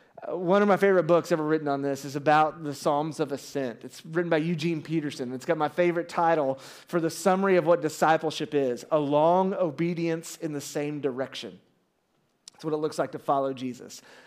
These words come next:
A long obedience in the same direction. And each one of these Psalms of Ascent, Peterson writes a reflection on them about how, uh, this particular, this particular song that would be sung would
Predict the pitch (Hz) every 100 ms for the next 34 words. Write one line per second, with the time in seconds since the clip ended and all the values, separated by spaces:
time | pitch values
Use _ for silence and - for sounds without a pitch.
0 | - _ 131 131 165 175 175 165 151 156
1 | 151 143 143 131 147 139 139 139 151 143
2 | 196 190 220 208 208 - 196 190 170 165
3 | 160 190 175 175 170 165 156 160 156 -
4 | 139 123 - 175 175 - 156 143 135 139
5 | 135 135 139 135 151 143 135 - - 135
6 | 135 139 180 - 180 185 170 170 160 -
7 | - 160 160 - 180 175 175 156 - 175
8 | 170 160 156 147 143 165 156 151 143 131